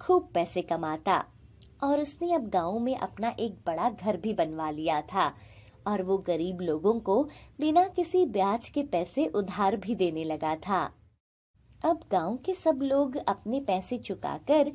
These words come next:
सेठ से अपनी जमीन लेने लगे। अब कुछ ही महीनों के अंदर सेठ से सब गांव वालों ने अपनी जमीन ले ली। जब से किशोर गांव वापस आया है,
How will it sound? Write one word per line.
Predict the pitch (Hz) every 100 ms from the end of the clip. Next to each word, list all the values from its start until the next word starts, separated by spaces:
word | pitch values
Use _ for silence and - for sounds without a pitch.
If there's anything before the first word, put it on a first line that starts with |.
| - -
सेठ | - 277 285 277
से | 349
अपनी | 320 220 294
जमीन | 254 196 196 226 208
लेने | 160 160 165
लगे। | 165 156 180 - - - - -
अब | 349 277 -
कुछ | 320 -
ही | 359
महीनों | 320 240 247 254 285
के | 294
अंदर | 262 202 202
सेठ | 226 - 190 233 -
से | - 214 277 - -
सब | - 285 277 185
गांव | 185 180 202
वालों | 175 156 185 247
ने | 196 226 190
अपनी | - 247 269
जमीन | 185 165 175 180
ले | 156 156
ली। | 160 165 135 _ _ _ _ _ _ _ _ _ -
जब | 240 220 180
से | - 233
किशोर | - 220 214 185 202
गांव | 220 180 160 220
वापस | 196 147 - 202
आया | 170 143 208
है, | 214